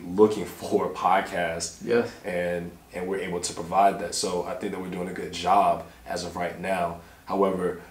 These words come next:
Speaker 1: I do sympathize with what your parents have gone through
Speaker 2: Mm-hmm.
Speaker 1: because even for, for us, like,
Speaker 2: Mm-hmm.
Speaker 1: my parents, they wouldn't have thought that we would have been on a radio show,
Speaker 2: Mm-hmm.
Speaker 1: right?
Speaker 2: Mm-hmm.
Speaker 1: Presenting Islam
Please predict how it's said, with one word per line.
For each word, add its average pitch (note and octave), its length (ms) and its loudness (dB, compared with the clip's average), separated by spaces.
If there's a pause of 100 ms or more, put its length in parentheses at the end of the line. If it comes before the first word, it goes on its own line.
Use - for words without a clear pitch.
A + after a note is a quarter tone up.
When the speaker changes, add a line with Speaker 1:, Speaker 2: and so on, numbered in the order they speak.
(120)
Speaker 1:
I F#2+ 160 4
do G#2+ 200 4
sympathize F#2 720 2
with F2 260 -6 (140)
what F#2 180 -6
your F2 100 -2
parents A#2+ 360 4
have G2 80 -2
gone F2+ 240 -2
through F2 140 -8
Speaker 2:
Mm-hmm. B2 80 0 (140)
Speaker 1:
because - 220 2 (460)
even G2 540 -2
for, F#2 440 -2
for F2 340 -2 (420)
us, - 540 2
like, A#2 160 -2
Speaker 2:
Mm-hmm. - 300 -10
Speaker 1:
my F2 120 -4
parents, G#2+ 500 -2
they - 120 -6
wouldn't B2 200 2
have - 80 -6
thought F#2+ 200 0
that - 120 -8 (520)
we F#2+ 100 -10
would F#2+ 100 -4
have F2+ 80 -6
been F#2 100 -4
on F2 120 -4
a E2 40 -10
radio F#2 380 -2
show, - 280 -4 (120)
Speaker 2:
Mm-hmm. A2 260 -2 (400)
Speaker 1:
right? - 340 -6 (240)
Speaker 2:
Mm-hmm. G#2 200 -10 (400)
Speaker 1:
Presenting F#2 480 -6
Islam F2+ 600 0